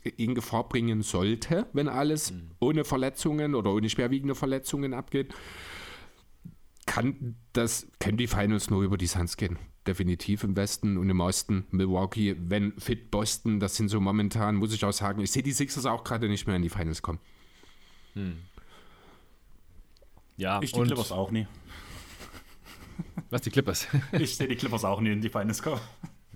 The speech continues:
Speaker 2: Ja.
Speaker 1: Müssen wir auf unser Finals-Duell wohl doch noch ein weiteres Jahr warten.
Speaker 2: <laughs> Genau. Also,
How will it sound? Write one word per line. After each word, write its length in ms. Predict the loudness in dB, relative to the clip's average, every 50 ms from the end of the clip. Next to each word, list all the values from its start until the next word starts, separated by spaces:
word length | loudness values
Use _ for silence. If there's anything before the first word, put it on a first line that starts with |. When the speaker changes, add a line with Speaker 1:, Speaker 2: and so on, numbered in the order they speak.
| -10 -8
Speaker 2:
Ja. 400 | -6 -4 -4 -4 -4 -4 -4 -2
Speaker 1:
Müssen 200 | -2 -2 0 0
wir 60 | 0
auf 160 | 0 0 0 0
unser 240 | 0 2 0 0 0
Finals-Duell 640 | 2 2 2 2 0 0 0 0 2 2 2 2 2
wohl 120 | 2 2
doch 160 | 2 2 2
noch 140 | 2 2 2
ein 80 | 4 4
weiteres 380 | 4 2 2 2 2 2 2 2
Jahr 160 | 0 2 2
warten. 240 | 0 -2 -2 -6 -8
Speaker 2:
<laughs> 1700 | -8 -20 -20 -20 -20 -20 -20 -20 -20 -20 -20 -20 -20 -20 -20 -20 -20 -20 -20 -20 -20 -20 -20 -20 -20 -20 -20 -8 -6 -6 -6 -6 -8 -10
Genau. 300 | -6 -4 -2 -2 -2 -4 -6 -10 -20 -18 -18 -16 -16 -12 0 4
Also, 420 | 4 6 8 8 8 6 6